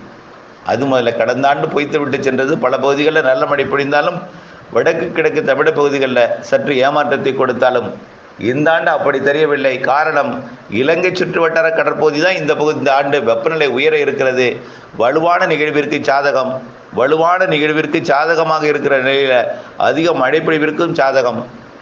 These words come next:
நெகட்டிவ் ஐ ஓ டி, லானின் அமைப்பு கண்டிப்பாக இலங்கைக்கு இந்த ஆண்டு தென்மேற்கு பருவமழை பின்மழை நல்ல மழையையும், வடகிழக்கு பருவமழை சரியான நாளில் தொடங்கி சரியான நாளிலே முடிந்து நல்ல மழை பொழிவையும் கொடுக்கும்.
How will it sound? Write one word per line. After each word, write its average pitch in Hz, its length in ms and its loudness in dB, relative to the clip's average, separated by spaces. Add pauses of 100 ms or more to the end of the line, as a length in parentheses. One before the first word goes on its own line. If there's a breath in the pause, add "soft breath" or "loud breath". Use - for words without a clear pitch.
(640)
நெகட்டிவ் 160 460 0
ஐ 156 140 2
ஓ 147 160 2
டி, 135 300 -2 (600)
லானின் 156 380 0
அமைப்பு 131 600 0 (180)
கண்டிப்பாக 147 680 2
இலங்கைக்கு 135 520 0
இந்த 120 220 2
ஆண்டு 123 440 0 (200)
தென்மேற்கு 160 500 0
பருவமழை 135 480 0
பின்மழை 143 440 0
நல்ல 123 240 0
மழையையும், 135 580 0 (300)
வடகிழக்கு 156 560 2
பருவமழை 131 460 0
சரியான 135 520 2
நாளில் 135 320 0
தொடங்கி 123 380 0
சரியான 135 480 2
நாளிலே 127 360 2
முடிந்து 117 340 0
நல்ல 127 240 0
மழை 127 180 0
பொழிவையும் 113 380 -4
கொடுக்கும். 107 420 -2